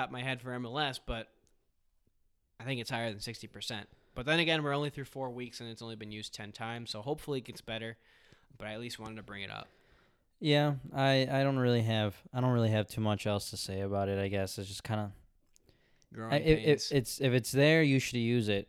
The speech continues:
Speaker 2: especially for calls that, you know, like I, like I said, this Grealish dive. If, you know, if you have officials looking at this constantly, how the fuck do you not see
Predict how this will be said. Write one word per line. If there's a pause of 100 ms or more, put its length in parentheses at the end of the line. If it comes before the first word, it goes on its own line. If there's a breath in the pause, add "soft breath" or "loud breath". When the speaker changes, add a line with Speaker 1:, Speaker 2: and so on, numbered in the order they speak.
Speaker 2:
especially
for
calls
that,
you
know,
like
I,
like
I
said,
this
Grealish
dive.
If, (1080)
you
know,
if
you
have (380)
officials
looking
at
this (300)
constantly, (680)
how
the
fuck
do
you
not
see